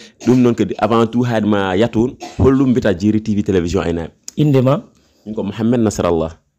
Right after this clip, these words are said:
Speaker 2: Nasrallah, yettode?
Speaker 1: Min ko Nasarallah.
Speaker 2: Nasarallah woni yettode ma.
Speaker 1: Mhm.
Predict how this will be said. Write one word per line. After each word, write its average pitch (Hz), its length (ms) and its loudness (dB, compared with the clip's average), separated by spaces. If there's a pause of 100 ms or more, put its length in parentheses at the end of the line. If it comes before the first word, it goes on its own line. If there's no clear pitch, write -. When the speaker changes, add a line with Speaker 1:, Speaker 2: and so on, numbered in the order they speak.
Speaker 2:
Nasrallah, 110 420 2
yettode? 123 440 0 (440)
Speaker 1:
Min 98 200 -12
ko 98 80 -16
Nasarallah. 90 520 -8 (280)
Speaker 2:
Nasarallah 113 520 2
woni 110 200 2
yettode - 320 -6
ma. 80 160 -12
Speaker 1:
Mhm. 87 140 -20